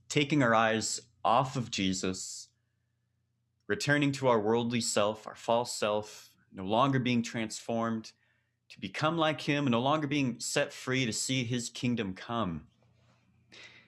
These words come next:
When we start following that vision, Satan's vision, going away from Jesus, we start denying our identity in the vision.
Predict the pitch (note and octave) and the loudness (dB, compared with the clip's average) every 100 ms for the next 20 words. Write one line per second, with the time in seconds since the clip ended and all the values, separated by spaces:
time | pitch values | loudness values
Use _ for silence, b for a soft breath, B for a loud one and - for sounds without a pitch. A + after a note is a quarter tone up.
0 | B _ _ A2+ A#2+ A#2+ - E3+ D3 - | B _ _ 2 4 4 6 4 4 4
1 | C#3 D3 B2+ A#2 C3 A2+ A2+ G#2+ A2 G#2+ | 6 8 8 8 6 4 4 6 4 4
2 | - C3 A#2+ A2+ G#2 A2 A2+ G#2+ A2 b | 2 2 2 2 4 4 4 2 0 b
3 | b b - E2+ A2+ C3+ C#3+ B2 A#2+ B2 | b b -10 4 6 8 8 8 8 6
4 | - A2+ G#2+ G2+ G2 G2+ G2+ - - - | 4 4 4 2 2 0 0 -4 -6 -12
5 | - - _ - - - A#2+ B2 - D3 | -20 -20 _ -16 -16 -2 0 2 4 4
6 | C#3 - A#2 A2+ A#2+ B2+ B2 - G#2 G#2 | 4 4 4 6 6 4 2 4 4 4
7 | - F#2+ F2+ G#2+ G#2+ - A2 A#2+ A#2 - | 2 0 0 0 0 0 -4 0 2 2
8 | G2+ G2+ G2+ F#2 E2 G2+ F2+ F2 D2+ | 0 0 0 0 0 0 0 -2 -4